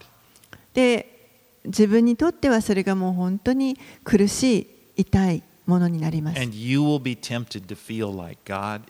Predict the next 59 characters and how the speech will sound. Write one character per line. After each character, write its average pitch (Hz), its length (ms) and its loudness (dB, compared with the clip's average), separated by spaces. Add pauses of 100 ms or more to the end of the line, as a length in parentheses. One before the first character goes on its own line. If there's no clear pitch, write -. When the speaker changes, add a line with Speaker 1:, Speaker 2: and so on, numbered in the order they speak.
Speaker 2:
is - 200 -16
against - 580 -18
you. - 80 -20 (840)
Speaker 1:
そ - 140 4
し - 40 6
て 247 80 2
そ 233 120 4
の 226 120 4
時 240 240 2
に 220 140 4
は、 247 320 2 (1500)
神 214 300 4
は 185 80 2
自 185 180 0
分 202 140 2
に 202 80 0
敵 - 260 -4
対 233 220 0
し - 60 -6
て 269 100 0
お 262 80 2
ら 269 120 2
れ 285 100 -2
る 285 120 2
ん 254 60 0
じ 254 60 0
ゃ 240 60 2
な 269 160 2
い 277 60 -2
か 226 120 0
と 170 280 0 (440)
考 233 220 2
え 247 80 2
た 285 120 0
く 269 120 -4
な 262 140 2
る 247 120 0
よ 240 140 2
う 247 40 -2
な 320 240 -2
そ - 120 -4
の 208 80 2
誘 196 280 2
惑 208 300 -2
が 196 240 -2 (140)
来 - 120 -6
ま 160 160 -2
す。 - 160 -18 (200)
Speaker 2:
But 110 140 -10 (120)
what 120 180 -14
we 127 80 -12
learn 123 320 -6
from 120 220 -8
Job 120 380 -2
is 95 200 -4
that, 107 180 -2 (520)
no, 113 340 -4
it 123 100 -6
wasn't, 123 360 -2